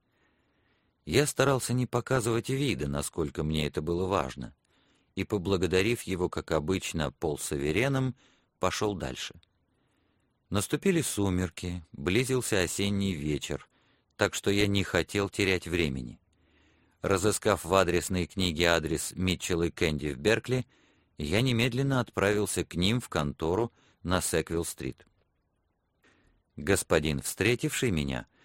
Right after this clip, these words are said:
был невероятно любезен, но настолько же необщителен.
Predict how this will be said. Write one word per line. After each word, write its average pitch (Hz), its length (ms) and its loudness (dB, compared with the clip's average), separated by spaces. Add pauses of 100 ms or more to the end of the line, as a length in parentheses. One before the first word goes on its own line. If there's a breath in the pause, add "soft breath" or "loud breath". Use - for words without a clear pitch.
(300 soft breath)
был 165 220 4
невероятно 120 640 2
любезен, 85 720 2 (280 soft breath)
но 131 260 2
настолько 113 800 0
же 95 260 0
необщителен. 76 960 -2